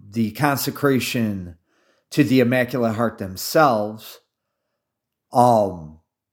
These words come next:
but I can speak to Saint Louis de Montfort. Part of the consecration oath is, is all your works, all your works,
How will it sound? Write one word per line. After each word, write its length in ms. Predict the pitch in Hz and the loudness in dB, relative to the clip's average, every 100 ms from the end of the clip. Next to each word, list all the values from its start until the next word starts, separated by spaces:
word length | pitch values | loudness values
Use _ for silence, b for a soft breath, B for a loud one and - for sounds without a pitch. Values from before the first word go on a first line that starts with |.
| _ _ 113 | _ _ -6
but 200 | 110 139 | 0 0
I 60 | |
can 320 | 135 180 175 | 0 0 0
speak 480 | 151 - 160 139 - - | -2 -6 -2 -2 -4 -4
to 520 | 135 117 107 98 98 | -2 0 -2 -8 -10
Saint 300 | - 175 139 | -4 -2 0
Louis 200 | 147 117 | 0 -2
de 120 | 104 | -6
Montfort. 640 | 92 185 233 156 117 113 - _ _ _ _ _ _ _ | -2 2 2 2 0 -2 -10 _ _ _ _ _ _ _
Part 260 | - 196 208 | 0 2 2
of 100 | 170 | -2
the 60 | 135 | -6
consecration 920 | 175 170 151 - 156 208 214 170 139 | -6 -6 -8 -4 0 0 -2 -6 -4
oath 320 | 127 117 113 | -4 -6 -4
is, 500 | 123 113 107 104 - b b b b | -2 0 0 -4 -10 b b b b
is 320 | 160 143 - - - | 4 4 2 -12 0
all 640 | 160 180 202 202 190 170 _ | 6 6 6 2 -2 -8 _
your 420 | 127 147 160 147 | -6 -2 0 0
works, 840 | 117 110 143 160 - - - - - _ _ _ _ _ _ _ _ _ _ _ _ _ _ _ _ | -2 -4 -2 -2 -4 -6 -4 -6 -10 _ _ _ _ _ _ _ _ _ _ _ _ _ _ _ _
all 360 | 180 226 220 | 4 6 4
your 120 | 160 170 | 2 0
works, 640 | 147 127 - - - | 0 -6 -8 -12 -12